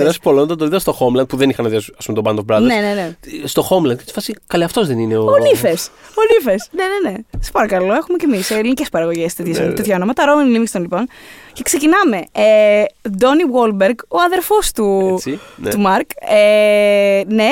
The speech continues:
Speaker 1: ο Colin Hanks, ο γιος του Tom
Speaker 2: Ναι.
Speaker 1: Hanks. Και να πω εδώ ότι επειδή πο-, ε, ο νεποτισμός, ας πούμε, στο Hollywood και στη βιομηχανία θέματος γενικότερα δίνει και παίρνει, δεν το συζητώ.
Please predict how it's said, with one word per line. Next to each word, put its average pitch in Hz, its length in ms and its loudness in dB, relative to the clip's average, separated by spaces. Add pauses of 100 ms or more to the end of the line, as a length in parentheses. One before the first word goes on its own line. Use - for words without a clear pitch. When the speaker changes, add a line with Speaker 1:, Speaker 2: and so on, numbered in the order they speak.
(120)
Speaker 1:
ο - 80 0 (100)
Colin 381 440 0
Hanks, 269 280 0 (140)
ο 208 220 0
γιος 233 380 0
του 170 360 -6
Tom 208 140 -2
Speaker 2:
Ναι. - 160 -4
Speaker 1:
Hanks. 180 240 -4 (120)
Και 349 100 -2
να 339 140 2
πω - 140 -2 (180)
εδώ 294 420 2
ότι 220 420 -2
επειδή 277 420 -4 (640)
πο-, 262 200 2
ε, 233 320 0
ο 240 120 2
νεποτισμός, 247 560 0
ας 269 80 -4
πούμε, 302 140 0
στο 277 200 -4
Hollywood 277 380 0
και 240 240 -4
στη 233 200 -12
βιομηχανία 240 440 -4
θέματος 269 300 -2
γενικότερα 262 760 -2
δίνει 254 220 -2
και 247 100 -6
παίρνει, 247 240 -2
δεν 190 80 -4
το 214 80 -6
συζητώ. 175 500 -6